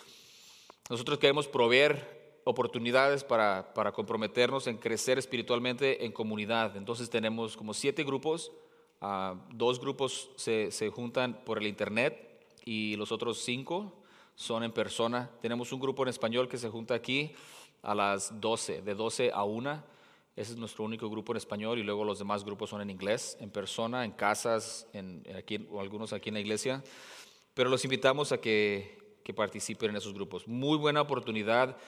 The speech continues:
de conocer a otras personas, de crear amistades, a hacer preguntas, tener esa cierta contabilidad de que personas sepan quién eres y si no vienes a la iglesia van a estar al tanto de ti. De buena manera, no somos legalistas y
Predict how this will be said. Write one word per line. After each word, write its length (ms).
de 140
conocer 360
a 40
otras 200
personas, 600
de 140
crear 320
amistades, 720
a 280
hacer 320
preguntas, 920
tener 340
esa 180
cierta 420
contabilidad 680
de 100
que 100
personas 420
sepan 640
quién 260
eres 380
y 240
si 140
no 120
vienes 220
a 40
la 80
iglesia 420
van 140
a 40
estar 200
al 100
tanto 280
de 100
ti. 320
De 100
buena 200
manera, 340
no 120
somos 260
legalistas 640
y 180